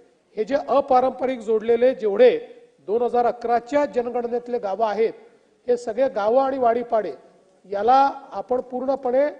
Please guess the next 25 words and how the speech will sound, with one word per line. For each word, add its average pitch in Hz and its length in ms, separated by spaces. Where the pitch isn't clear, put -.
त्या 226 100
ठिकाणी, 247 520
अ, 196 120
ग्रीड 262 180
कनेक्टिव्हिटी 247 640
किंवा 247 260
विजेचं 233 360
कनेक्शन 214 460
हे 247 60
देणार 226 320
आहोत. 143 140
याच्या 208 300
व्यतिरिक्त 277 480
दोन 247 180
हजार 269 320
अकरा 269 320
नंतर 269 300
देखील 269 280
काही 262 200
वाडीपाडे 247 500
त्या 240 160
ठिकाणी 240 360
तयार 226 240
झालेले 208 320
आहेत 214 300